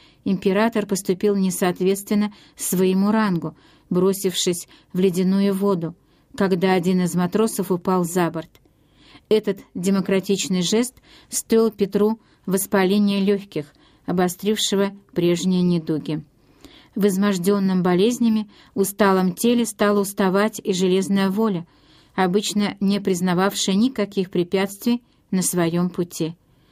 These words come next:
Отсюда и сомнения в целесообразности и осуществимости собственного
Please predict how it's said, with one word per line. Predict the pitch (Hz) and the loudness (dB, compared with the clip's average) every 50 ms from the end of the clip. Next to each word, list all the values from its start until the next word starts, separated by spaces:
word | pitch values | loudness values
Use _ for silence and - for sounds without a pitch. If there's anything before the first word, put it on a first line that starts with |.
| _ _ _ _ _ - | _ _ _ _ _ -6
Отсюда | - 185 180 - - 262 277 262 | -4 -4 -2 -2 0 0 2 2
и | 262 247 | 2 0
сомнения | 226 - 226 202 185 185 185 202 220 226 220 220 214 214 _ _ _ _ _ | 0 0 0 0 2 2 2 2 2 2 2 0 -2 -6 _ _ _ _ _
в | - | -6
целесообразности | - - 196 185 175 - - 185 180 165 180 180 190 202 196 226 233 226 - - 254 247 - _ _ _ _ _ - | -2 0 2 2 2 2 2 2 2 2 2 2 2 2 2 0 -2 -2 -2 -4 -4 -4 -4 _ _ _ _ _ -4
и | - 202 | 0 0
осуществимости | 202 190 190 - - 190 190 - 190 175 - - 202 226 233 233 226 220 - - 208 | 0 0 0 -2 -2 -2 -2 -2 -2 -4 -2 -2 0 2 2 2 0 -2 -2 -4 -4
собственного | 196 - - 180 170 170 - - 214 208 208 214 214 220 | -2 0 0 0 -2 -2 -2 -2 0 0 0 0 0 -2